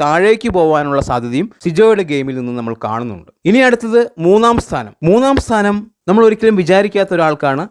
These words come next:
അത് അർജുനാണ്. അർജുൻ അവിടെ എന്താണ് ചെയ്യുന്നത് എന്ന് ഒരാൾക്കും അറിയുന്നില്ല. പുള്ളി അവിടെ ഒന്നും ചെയ്യുന്നില്ല, കാമായ ഒരു മനുഷ്യൻ. ആദ്യ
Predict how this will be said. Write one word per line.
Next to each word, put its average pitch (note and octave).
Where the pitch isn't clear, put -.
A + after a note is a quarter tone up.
അത് D3+
അർജുനാണ്. D3
അർജുൻ G3+
അവിടെ B3
എന്താണ് A3+
ചെയ്യുന്നത് G#3
എന്ന് F3
ഒരാൾക്കും F#3+
അറിയുന്നില്ല. D#3+
പുള്ളി A#3
അവിടെ A#3+
ഒന്നും A3
ചെയ്യുന്നില്ല, D3+
കാമായ G#3+
ഒരു C#3+
മനുഷ്യൻ. G2+
ആദ്യ A3